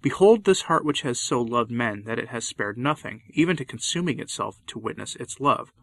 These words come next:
And in return, I receive from most of them only ingratitude from their irreverence and their sacrileges, and by the coldness and contempt they have for me in this sacred sacrament of love, the most blessed sacrament of the Holy Eucharist."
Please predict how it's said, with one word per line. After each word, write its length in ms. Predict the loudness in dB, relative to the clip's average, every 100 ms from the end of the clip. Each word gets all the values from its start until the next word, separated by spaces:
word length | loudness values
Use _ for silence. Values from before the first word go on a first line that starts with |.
| _ _ _ _ _
And 240 | 4 4
in 140 | 4 -2
return, 420 | -6 -6 -4 -2
I 80 | 0
receive 420 | 0 0 0 -2
from 180 | -2 -2
most 300 | 0 0 0
of 60 | -4
them 120 | -4 -4
only 260 | -4 -4
ingratitude 600 | -6 -4 -2 -2 -6 -10
from 220 | -8 -10 -8
their 120 | -6
irreverence 580 | -6 -6 -8 -10 -10 -12 -14
and 100 | -14
their 120 | -8
sacrileges, 760 | 0 2 2 -2 -6 -8 -10 -12 -16 -20 -8
and 100 | -2
by 100 | 2
the 100 | 0
coldness 680 | -2 -4 0 0 0 -6 -12
and 140 | -12
contempt 520 | -14 -12 -4 -4 -4 -6
they 100 | -4
have 260 | 0 -2
for 160 | -4 -8
me 380 | -2 0 0 -4
in 140 | -6
this 240 | -4 -4 -6
sacred 500 | -6 -4 -4 -4 -10
sacrament 500 | -2 0 -2 -8 -10
of 140 | -8 -4
love, 300 | -4 -4 -8 _ -12
the 80 |
most 240 | -10 -10 -6
blessed 320 | -6 -6 -10
sacrament 480 | -10 -12 -12 -16 -8
of 140 | -8
the 100 | -6
Holy 240 | -8 -8 -4
Eucharist." 500 | -4 -4 -10 -12